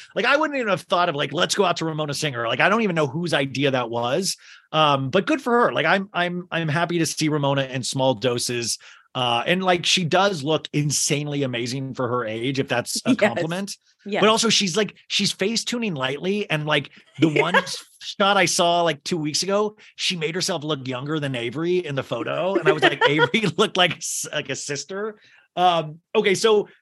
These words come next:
Speaker 1: Jersey last night, what did you think overall? And were you excited going into it? Or since you talk about this stuff so much,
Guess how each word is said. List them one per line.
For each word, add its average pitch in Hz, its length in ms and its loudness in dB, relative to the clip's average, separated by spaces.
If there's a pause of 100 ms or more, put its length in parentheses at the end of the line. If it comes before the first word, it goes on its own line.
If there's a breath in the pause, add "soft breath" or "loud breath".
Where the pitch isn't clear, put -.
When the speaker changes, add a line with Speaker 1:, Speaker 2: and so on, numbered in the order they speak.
Speaker 1:
Jersey 254 440 -2
last 170 360 2
night, 139 320 0
what 170 460 2
did 139 240 -2
you 151 100 -2
think 151 400 0
overall? 120 640 0
And 160 180 2
were 185 120 2
you 185 180 0
excited 196 500 0
going 165 220 -2
into 175 300 0
it? 185 160 0
Or 156 120 0
since 202 300 -2
you 220 60 0
talk 165 320 -2
about 156 200 2
this 139 120 -2
stuff 147 200 -2
so 139 220 2
much, 143 320 2